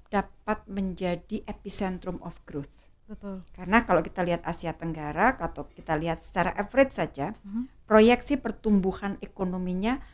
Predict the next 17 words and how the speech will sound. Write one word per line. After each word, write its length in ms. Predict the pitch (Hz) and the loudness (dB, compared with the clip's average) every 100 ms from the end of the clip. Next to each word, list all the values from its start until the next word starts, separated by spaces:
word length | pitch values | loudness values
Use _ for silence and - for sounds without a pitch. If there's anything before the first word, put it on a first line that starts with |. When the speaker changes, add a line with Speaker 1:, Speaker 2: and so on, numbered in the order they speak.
| - _ | -20 _
Speaker 1:
masih 560 | 214 220 - 294 294 - | 2 6 6 8 6 4
dan 160 | 180 - | -4 -4
akan 400 | 202 - 226 240 | -10 -6 -2 -2
selalu 400 | 240 190 185 208 | -2 -4 0 0
di 140 | 196 - - | -2 -12 -10
atas 320 | - - 185 | -12 -10 -10
rata-rata 480 | 165 160 170 165 202 | -8 -4 -4 -2 -4
pertumbuhan 480 | - - 165 165 151 | -8 -8 -2 0 -2
dunia. 320 | 147 - - - - | -2 -4 -6 -12 -10
Speaker 2:
Iya. 160 | 233 214 | -8 -4
Speaker 1:
Di 80 | 180 | 2
masa 240 | 180 214 | 6 10
lalu 240 | 208 220 262 | 10 10 8
juga 240 | - 156 | 2 -2
seperti 400 | - - - - | -2 -12 -16 -16
itu. 240 | - - - | -18 -20 -4
Speaker 2:
Mhm, 220 | 233 214 | 0 0